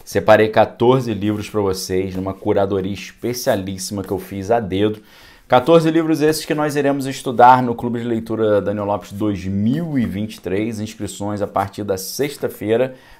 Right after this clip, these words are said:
Vai ser muito legal, tá? Quem já estudou comigo ou tá estudando comigo nesse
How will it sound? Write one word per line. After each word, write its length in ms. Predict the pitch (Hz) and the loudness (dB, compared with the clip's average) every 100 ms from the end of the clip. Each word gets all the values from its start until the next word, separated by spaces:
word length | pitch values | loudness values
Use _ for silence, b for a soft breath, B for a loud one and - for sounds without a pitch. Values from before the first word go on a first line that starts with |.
| B | B
Vai 280 | 85 104 107 | 4 6 6
ser 480 | - - 107 - - | 0 -2 0 -2 -6
muito 440 | 104 110 175 185 | -2 2 2 2
legal, 580 | 139 120 101 113 127 - | 4 6 8 8 6 0
tá? 280 | - 104 143 | 2 4 4
Quem 240 | - 104 95 | 0 -4 0
já 100 | 110 | 0
estudou 300 | - 107 110 | 0 -2 -2
comigo 480 | 113 104 113 98 B B | -2 0 0 -2 B B
ou 160 | 107 110 | -4 0
tá 220 | 123 147 | 4 4
estudando 400 | 156 123 113 113 | 2 -4 -2 -2
comigo 420 | 113 104 101 95 B B B | -2 0 0 -2 B B B
nesse 1080 | 101 110 135 131 - 117 113 104 98 90 | 0 4 4 2 -2 2 2 2 -2 -4